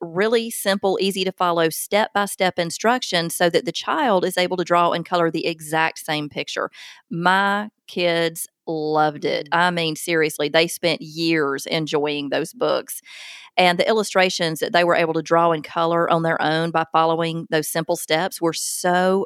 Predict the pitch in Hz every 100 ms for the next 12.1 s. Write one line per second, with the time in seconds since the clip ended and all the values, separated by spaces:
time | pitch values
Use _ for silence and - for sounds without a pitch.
0 | - 170 160 185 190 - 160 143 147 -
1 | 156 151 - 202 220 190 - 160 147 156
2 | 160 - 185 226 214 160 156 185 - -
3 | - 175 160 - 208 220 196 175 170 170
4 | 165 - - 170 185 415 247 180 170 170
5 | 170 180 165 160 160 208 185 170 165 160
6 | 180 - 170 175 165 - 170 170 165 170
7 | 175 170 185 208 196 - 277 370 202 185
8 | 180 175 160 160 - 214 226 - 269 262
9 | 220 196 202 - - 240 254 247 - 220
10 | 214 185 180 - 175 185 180 175 - 202
11 | - 165 175 180 - 185 - 156 175 180
12 | 156